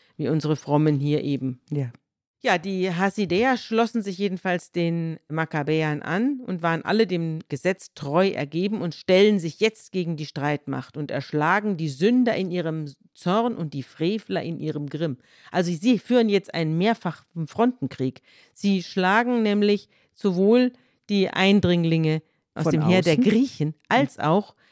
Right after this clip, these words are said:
Speaker 1: verfolgen sie diejenigen in ihren eigenen Reihen, die abgefallen sind, also die ihnen nicht fromm genug sind. Und erschlagen alles. Mattathias und die Anhänger zogen durch das Land und rissen die Altäre nieder.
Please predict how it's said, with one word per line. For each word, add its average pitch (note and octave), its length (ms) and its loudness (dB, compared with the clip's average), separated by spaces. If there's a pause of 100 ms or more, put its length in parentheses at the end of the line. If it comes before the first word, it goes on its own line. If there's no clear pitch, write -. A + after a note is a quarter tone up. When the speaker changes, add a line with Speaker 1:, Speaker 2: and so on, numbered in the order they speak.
(280)
Speaker 1:
verfolgen G#3+ 560 2
sie E3+ 180 -4
diejenigen D#3+ 680 0
in F3+ 160 -4
ihren E3 240 0
eigenen F#3+ 400 0
Reihen, D3 480 0 (240)
die G#3+ 80 -2
abgefallen B2+ 680 -2
sind, B2 380 -8
also D#3 200 -4
die D3 140 -10
ihnen F#3+ 140 0
nicht F#3+ 220 -6
fromm F3+ 240 -2
genug C3 320 -6
sind. B2+ 380 -10 (580)
Und F3+ 160 -2
erschlagen F#3 560 0
alles. D3 500 0
Mattathias G3 680 0
und F3+ 140 -4
die D#3+ 100 -6
Anhänger F#3+ 420 -2
zogen B3+ 460 2
durch A3 240 2
das E3 220 -2
Land F#3 320 0
und F3 120 2
rissen F3 460 0
die F#3 140 -2
Altäre D#3+ 520 -2
nieder. C#3 360 -4